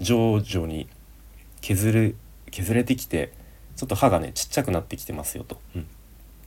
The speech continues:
なので、できればマウスピースを寝る時につけた方がいいですよっていうことを、まあ、何回か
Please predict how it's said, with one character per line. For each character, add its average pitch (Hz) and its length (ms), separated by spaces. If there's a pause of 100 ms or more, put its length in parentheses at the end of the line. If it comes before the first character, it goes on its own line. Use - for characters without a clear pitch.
(600)
な 147 100
の 92 140
で、 87 340 (100)
で 131 120
き - 140
れ 170 100
ば 156 340
マ 107 200
ウ 123 120
ス 117 240
ピ 113 220
ー 98 40
ス - 280 (320)
を 151 320
寝 95 140
る 90 80
時 - 260
に 76 180 (480)
つ - 120
け 95 120
た 85 100
方 80 220
が 80 220 (1300)
い 87 240
い - 40
で 80 100
す - 160
よ 139 240
っ - 160
て 143 100
い 135 140
う 127 60
こ 127 140
と 107 100
を、 - 20
ま 104 140
あ、 - 20
何 147 220
回 160 180
か 82 120